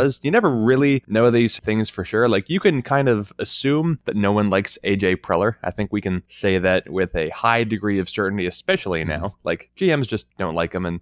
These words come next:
Speaker 1: when the, when the Mariners had Jack Zduriencik, and then maybe more conspicuously when the Mariners no longer had Jack Zduriencik, then we all found out how much everybody hated him. But I had heard those whispers,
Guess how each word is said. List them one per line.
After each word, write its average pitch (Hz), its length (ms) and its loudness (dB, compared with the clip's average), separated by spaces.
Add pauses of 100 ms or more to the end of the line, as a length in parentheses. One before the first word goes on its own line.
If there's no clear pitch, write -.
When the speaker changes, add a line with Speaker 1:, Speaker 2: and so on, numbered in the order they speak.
Speaker 1:
when 107 420 0
the, 95 380 2
when 98 120 0
the 95 60 -2
Mariners 98 340 0
had 92 160 -2
Jack 92 240 -2
Zduriencik, 95 460 -4
and 92 120 -4
then 85 200 -4 (120)
maybe 131 440 -2 (160)
more 98 480 -2
conspicuously 98 680 -6
when 92 120 -2
the 90 60 -4
Mariners 87 260 -4
no 82 140 -6
longer 95 320 -2
had 82 220 -4
Jack 80 180 -6
Zduriencik, 82 380 -6
then 92 140 -6
we 90 100 -4
all 82 220 -2
found 82 300 -6
out 82 200 -2
how 95 100 -6
much 82 160 -10
everybody 85 320 -6
hated 82 240 -6
him. 156 320 -2
But 160 160 2
I 190 120 4
had 139 100 0
heard 117 220 0
those 110 200 0
whispers, 90 540 -4